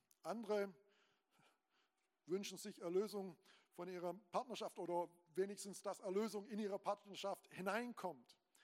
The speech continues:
Wir sehnen uns nach Erlösung von dem, was unser Leben beschwert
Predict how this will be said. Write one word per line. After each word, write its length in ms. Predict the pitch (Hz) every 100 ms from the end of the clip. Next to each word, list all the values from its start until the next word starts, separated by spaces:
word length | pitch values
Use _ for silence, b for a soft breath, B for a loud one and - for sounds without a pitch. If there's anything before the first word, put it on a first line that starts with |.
| B B B
Wir 120 | 165
sehnen 420 | - 214 240 240
uns 260 | 220 226 -
nach 200 | 196 -
Erlösung 680 | 170 165 180 226 240 220 220
von 180 | 180 160
dem, 260 | 175 214
was 140 | 190 165
unser 240 | 160 170
Leben 260 | 160 180 175
beschwert 600 | 156 - 147 165 -